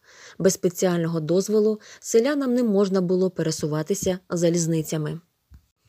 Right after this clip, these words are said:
У січні тисяча дев'ятсот тридцять третього року було видано декрет С К В К П Б, який повністю забороняв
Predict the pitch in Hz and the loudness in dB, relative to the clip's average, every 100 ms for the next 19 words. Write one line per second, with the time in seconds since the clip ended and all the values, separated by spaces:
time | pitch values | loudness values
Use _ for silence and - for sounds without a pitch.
0 | _ - _ _ _ _ _ - 220 370 | _ -20 _ _ _ _ _ -2 4 4
1 | - 262 233 247 240 240 - 208 240 240 | 6 2 4 2 2 2 2 4 4 4
2 | 330 - 180 165 190 175 175 160 170 165 | 0 0 -2 0 0 0 0 -2 0 0
3 | 170 170 185 220 226 233 - - - 190 | 0 2 2 2 4 2 0 -12 -4 6
4 | 220 247 277 180 208 190 220 220 196 240 | 6 8 4 4 4 4 2 2 4 2
5 | 202 185 190 - 170 - 220 175 170 185 | 2 -2 -2 -4 -4 -2 0 0 -2 -4
6 | 170 165 165 220 240 - - 208 226 247 | -2 0 2 0 -2 -12 0 4 6 4
7 | 240 262 262 208 196 185 170 175 165 175 | 2 2 2 2 2 0 2 2 4 2
8 | 175 190 247 | 2 0 -2